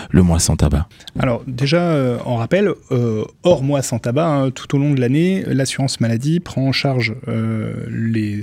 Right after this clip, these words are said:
Speaker 2: traitements de s-, substitution nicotinique, euh, comme n'importe quel médicament. Donc à partir du moment où vous avez un traitement de substitution qui a été prescrit par un professionnel de santé, euh, vous ne les payez pas,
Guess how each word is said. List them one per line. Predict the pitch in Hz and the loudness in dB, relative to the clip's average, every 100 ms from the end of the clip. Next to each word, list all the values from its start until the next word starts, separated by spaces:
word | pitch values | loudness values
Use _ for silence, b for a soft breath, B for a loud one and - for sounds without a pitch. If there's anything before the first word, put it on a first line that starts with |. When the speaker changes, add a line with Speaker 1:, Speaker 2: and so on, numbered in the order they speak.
| - | -8
Speaker 2:
traitements | - 127 - 123 123 | -6 -4 -2 0 0
de | 110 107 104 101 104 | 0 -2 -2 -4 -6
s-, | 107 - - - - 113 110 - - - | -8 -14 -20 -20 -14 -12 -12 -14 -16 -10
substitution | - 165 - 139 - 151 | -2 -2 0 -2 0 0
nicotinique, | 127 120 - 143 214 B B B B B B | 0 -2 -2 -2 -2 B B B B B B
euh, | 131 123 117 113 110 - | 0 2 2 0 0 0
comme | - 185 185 170 156 | 2 2 2 0 2
n'importe | 156 160 - | 0 -2 -2
quel | 175 | 0
médicament. | 165 156 156 139 - _ - | 2 0 0 -2 -4 _ -6
Donc | 113 | -4
à | 113 | -2
partir | 131 - 160 | -4 -2 0
du | 131 135 | 2 2
moment | 139 147 143 | 2 0 0
où | 127 | 0
vous | 127 | 0
avez | 127 120 | 0 0
un | |
traitement | 117 123 127 | -2 -4 -2
de | 123 | -2
substitution | - - 120 120 - 123 107 | -2 -8 -6 -8 -2 -4 -4
qui | - | -4
a | 117 | -2
été | 123 | -2
prescrit | - 143 127 - | -2 -2 -2 -4
par | 139 107 | -4 -4
un | 107 | -4
professionnel | - - 139 - 113 104 | -4 -2 -4 -2 -2 -2
de | 95 | -4
santé, | 107 - 202 B B B B B | -4 -4 -4 B B B B B
euh, | 131 113 113 113 | 0 0 0 0
vous | 120 160 | 0 2
ne | 175 | 2
les | 143 | 2
payez | 107 98 | 0 -4
pas, | 123 160 | -2 -2